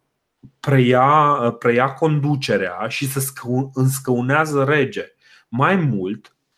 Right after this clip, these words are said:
uh, cumva își, își joacă foarte, foarte credibil, uh, uh, cartea și se pretinde, uh, un rege al întregii Si-,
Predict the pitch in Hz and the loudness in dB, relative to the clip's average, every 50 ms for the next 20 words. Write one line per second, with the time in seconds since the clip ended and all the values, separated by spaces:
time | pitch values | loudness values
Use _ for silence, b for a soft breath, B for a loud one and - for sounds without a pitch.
0 | _ _ _ - 110 107 107 107 101 101 101 98 98 101 101 - - 127 123 120 | _ _ _ -2 0 2 4 2 2 0 -2 -4 -4 -6 -10 -8 -6 -4 -2 -2
1 | 117 104 104 110 107 113 127 135 139 139 135 127 127 123 117 - - - - - | -4 -4 0 2 2 4 4 4 2 2 0 0 -2 -2 0 -2 -6 -6 -6 -6
2 | 131 131 - - - 104 - - 143 147 147 147 - 151 135 135 - - - 147 | -6 -4 -4 -4 -6 -6 -6 0 2 2 2 2 0 -2 -2 -2 -8 -8 -6 -2
3 | 165 175 - - - 151 135 135 - - - - - 143 156 160 160 160 - - | -2 -2 -2 -2 -6 -6 -6 -6 -12 -18 -14 -2 0 2 2 2 0 0 -2 -2
4 | 123 120 - - 131 120 117 - - 131 123 117 113 110 110 110 110 107 104 104 | -2 -2 0 0 0 0 0 -2 -4 -2 -2 -2 -2 -2 -2 -2 0 0 0 0
5 | 101 101 101 98 101 B B B B B B B - 104 104 104 101 101 101 101 | 0 0 0 -2 -4 B B B B B B B -2 0 2 2 2 2 0 -2
6 | - - 127 117 113 - - - 90 92 - - - - - 113 104 - 113 107 | -2 0 0 0 0 0 -4 -10 -10 -8 -8 -10 -10 -6 -6 -6 -4 -4 -6 -8
7 | - - - 151 147 143 143 135 131 131 135 120 120 120 - - 123 123 123 123 | -8 -8 -6 -4 0 2 4 4 2 2 0 -2 -2 -2 -2 -2 -4 -2 -2 -2
8 | 123 117 127 131 139 135 131 135 127 123 120 117 120 120 - 131 135 135 123 117 | 0 0 2 2 2 2 2 2 2 2 0 -2 -4 -4 -2 -2 0 0 -2 -4
9 | 117 - - - 110 - | -6 -8 -10 -10 -12 -12